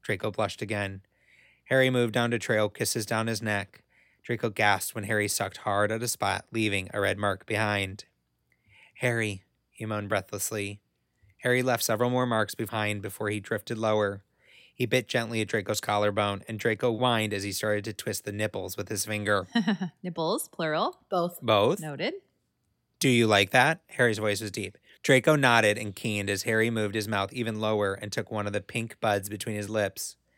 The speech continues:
Speaker 1: Harry arched his back and into the contact, shivering as Harry swirled the nub around his tongue.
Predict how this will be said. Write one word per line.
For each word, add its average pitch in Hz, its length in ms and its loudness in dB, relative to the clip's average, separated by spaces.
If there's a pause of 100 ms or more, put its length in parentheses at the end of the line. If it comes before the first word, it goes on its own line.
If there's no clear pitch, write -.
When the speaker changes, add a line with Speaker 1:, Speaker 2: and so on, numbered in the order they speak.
(380)
Speaker 1:
Harry 120 260 2
arched 113 260 0
his 107 140 -4
back 101 340 0
and 110 140 -4
into 110 220 -4
the 113 100 -2
contact, 98 680 -4
shivering 107 640 -2 (440)
as 113 160 -2
Harry 113 220 4
swirled 123 400 0
the 113 220 -2
nub 107 300 -2
around 101 320 -2
his 95 140 -6
tongue. 104 380 -4